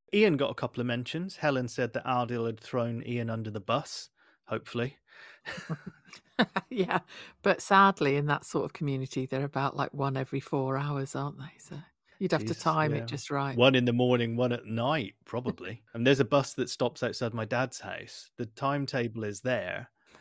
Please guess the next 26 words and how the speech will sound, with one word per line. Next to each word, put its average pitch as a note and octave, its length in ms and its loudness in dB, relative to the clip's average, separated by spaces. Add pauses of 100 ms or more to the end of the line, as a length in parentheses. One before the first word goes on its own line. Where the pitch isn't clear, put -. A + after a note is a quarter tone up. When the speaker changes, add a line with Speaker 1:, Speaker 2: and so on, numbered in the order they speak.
(140)
Speaker 2:
<laughs> F3+ 220 0
Speaker 1:
And A2+ 320 -4
my B2 120 2
dad C#3+ 280 2 (100)
just - 260 -10 (180)
said A2+ 160 -4
to - 80 -12
me A2+ 80 -6
the A2 100 -4
other G#2+ 120 -6
day, G2+ 240 -6 (360)
"No A2+ 100 -4
one's A2 160 -2
ever A2 140 -2
seen A2 240 -6
it." G2 100 -16 (360)
Speaker 2:
<laughs> - 120 -8 (680)
The A3+ 120 4
bus? - 640 2 (340)
Speaker 1:
Yeah, B2+ 120 6
it's B2 120 0
like C3 120 -2
a B2+ 40 -4
stuff - 260 2
of A2 120 -4
legends. A2+ 600 0